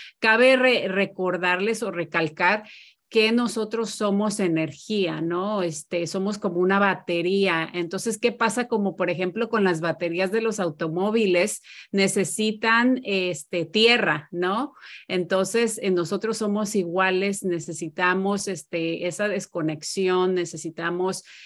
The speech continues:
este, tener un momentito de paz, eh, no solamente respirar aire puro, pero simplemente el, el, el acto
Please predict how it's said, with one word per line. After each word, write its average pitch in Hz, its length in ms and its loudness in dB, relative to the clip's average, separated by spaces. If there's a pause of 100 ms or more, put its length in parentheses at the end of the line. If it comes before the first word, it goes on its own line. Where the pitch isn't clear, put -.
(120)
este, 165 880 -2
tener 185 260 0
un 220 60 -2
momentito 214 640 0
de 190 160 2
paz, 190 760 0
eh, 185 240 -4
no 180 240 -2
solamente 196 480 0
respirar 180 480 -2
aire 185 320 2
puro, 226 560 0
pero 214 320 0
simplemente 208 1000 0
el, 165 220 0
el, 165 340 -4
el 175 220 2
acto 202 720 0